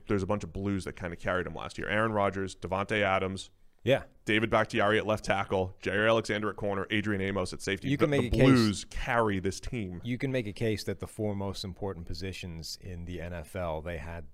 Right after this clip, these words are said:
Speaker 2: the best player in, which is probably unprecedented and also <laughs> very unlikely to happen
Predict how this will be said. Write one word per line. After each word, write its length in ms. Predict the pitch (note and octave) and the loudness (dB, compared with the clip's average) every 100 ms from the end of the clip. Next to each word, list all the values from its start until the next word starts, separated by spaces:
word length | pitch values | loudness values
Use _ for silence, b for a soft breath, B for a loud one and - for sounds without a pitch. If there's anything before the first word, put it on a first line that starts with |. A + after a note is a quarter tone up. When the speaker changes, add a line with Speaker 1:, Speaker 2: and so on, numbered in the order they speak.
| - | -14
Speaker 2:
the 200 | E2+ D2+ C#2+ _ | -12 -12 -14 _
best 300 | F2+ E2 - | -6 -6 -8
player 320 | - F2 D#2 | -8 -6 -6
in, 300 | D2+ F2 C2+ - - - - - - - - - - | -8 -10 -14 -18 -20 -20 -20 -20 -18 -18 -18 -20 -14
which 200 | F2+ - | -14 -12
is 300 | D#2 - - - - - - - | -8 -8 -10 -14 -20 -20 -18 -10
probably 440 | - A#2+ C3+ G#2 | 0 2 4 2
unprecedented 840 | G2 F#2 A#2 A2+ G2 D2+ D2+ D#2+ D#2+ | -2 0 2 2 0 -8 -8 -8 -8
and 300 | F2+ F2+ E2+ | -10 -10 -8
also 440 | - G#2 - G#2 | -4 -2 0 -2
<laughs> 20 | |
very 360 | E2+ G#2+ G#2 C#3 | 0 -2 2 0
unlikely 500 | F2+ A#2 A2 G2+ A2 | 0 -2 -2 -2 -6
to 80 | F#2 | -2
happen 520 | G2+ A2 - G2+ | 2 2 2 -2